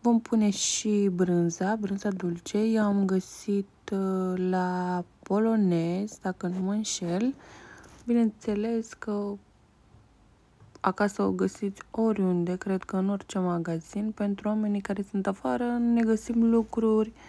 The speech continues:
pe la magazinele turcești, polonezi, lituanieni, chiar și alte magazine mai mari. Și voi lua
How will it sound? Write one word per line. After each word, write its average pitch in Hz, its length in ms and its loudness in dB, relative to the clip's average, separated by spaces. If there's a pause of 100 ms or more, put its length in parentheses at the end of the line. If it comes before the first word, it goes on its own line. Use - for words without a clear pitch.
(440)
pe - 80 -8
la 208 100 0
magazinele 185 1120 2
turcești, 226 600 2
polonezi, 202 680 2
lituanieni, 220 880 4 (1160)
chiar 220 200 0
și - 140 -6
alte 202 240 2
magazine 180 520 2
mai 175 180 2
mari. 170 420 -2 (1400)
Și - 180 2
voi 208 200 4
lua 190 360 2